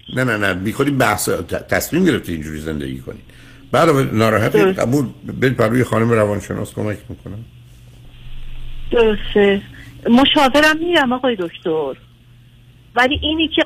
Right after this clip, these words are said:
Speaker 2: قانع نمی‌شم از لحاظ اینی که من چرا انقدر
Speaker 1: منم، منم.
Speaker 2: اشتباه کردم.
Speaker 1: سرکار خانم، منم اصلاً قانع نمی‌شم. نه برای کارام، نه برای زندگیم، نه برای سنم، نه برای
Speaker 2: درست.
Speaker 1: قدم، نه برای وزنم، نه برای پولم. هم،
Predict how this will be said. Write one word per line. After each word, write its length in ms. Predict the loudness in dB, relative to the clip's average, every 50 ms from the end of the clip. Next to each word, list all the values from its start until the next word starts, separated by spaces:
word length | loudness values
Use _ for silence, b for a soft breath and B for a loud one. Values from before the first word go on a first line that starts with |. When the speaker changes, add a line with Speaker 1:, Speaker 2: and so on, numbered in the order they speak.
| 0 0
Speaker 2:
قانع 360 | 2 2 4 4 2 2 4
نمی‌شم 540 | 4 4 2 2 0 -2 0 0 0 2 2
از 160 | 0 0 2 2
لحاظ 300 | 2 2 4 2 2 2 2 2 2 2 0 B B B B B -4 0
اینی 220 | 2 2 2 2
که 140 | 2 2 2
من 280 | 4 4 2 2 0 -2 -4 -2 0
چرا 240 | 2 2 2 2 2 2
انقدر 280 | 0 2 2 2 2
Speaker 1:
منم، 120 | 4 4 2
منم. 120 | 2 2
Speaker 2:
اشتباه 300 | 0 0 2 0 0 0 0
کردم. 380 | -2 -2 -2 -2 -2 -6 -6 -8 -12
Speaker 1:
سرکار 360 | -4 0 0 2 2 2 2 2
خانم، 220 | 2 0 0 0
منم 280 | 0 0 2 2 2 0
اصلاً 440 | 0 0 -2 0 0 0 0 2
قانع 280 | 0 0 0 0 0 -2
نمی‌شم. 500 | -2 -2 -4 -6 -6 -8 -8 -6 -4 -2
نه 60 | -2
برای 200 | -2 -2 -2 -4
کارام، 400 | -6 -4 -4 -2 -2 -2 -2 -2
نه 60 | -2
برای 200 | -2 -2 -4 -4
زندگیم، 600 | -4 -4 -6 -6 -6 -8 -8 -6 -6 -6 -6 -8 B B B B B B B -6
نه 100 | -2 0
برای 240 | 0 2 2 0 -2
سنم، 480 | -2 0 2 2 4 4 2 2 0 2
نه 40 | 2
برای 200 | 2 2 2 0
Speaker 2:
درست. 120 | 0 0
Speaker 1:
قدم، 400 | 0 0 0 0 -2 0 0 0
نه 60 | 0
برای 200 | 0 0 0 0
وزنم، 560 | 0 2 2 2 2 2 0 0 0 0 0
نه 60 | 0 0
برای 260 | 0 0 0 0 -2
پولم. 640 | -4 -2 -2 0 2 2 2 0 0 -2 -2 0
هم، 260 | 0 2 2 2 0